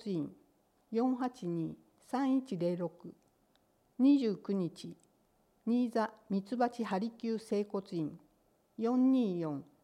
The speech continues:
三八二一。医療に関する情報サービス。埼玉県救急電話相談、大人、小児、シャープ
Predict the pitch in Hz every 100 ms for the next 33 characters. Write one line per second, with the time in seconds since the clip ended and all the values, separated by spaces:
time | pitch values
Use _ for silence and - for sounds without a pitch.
0 | _ - 240 254 240 226 - 170 175 175
1 | 175 - - _ _ _ _ _ _ _
2 | _ _ _ _ _ _ _ _ - 269
3 | 294 277 233 - 185 185 - 165 156 156
4 | 208 254 254 240 240 208 175 139 - 160
5 | - _ _ _ _ _ _ _ _ -
6 | 262 277 269 269 269 180 165 151 - 269
7 | 262 254 226 233 233 233 226 196 160 147
8 | 151 - _ _ _ _ - 190 240 220
9 | 214 - - - 220 190 165 151 - _
10 | _ _ _ _ - 294 294 - 160 -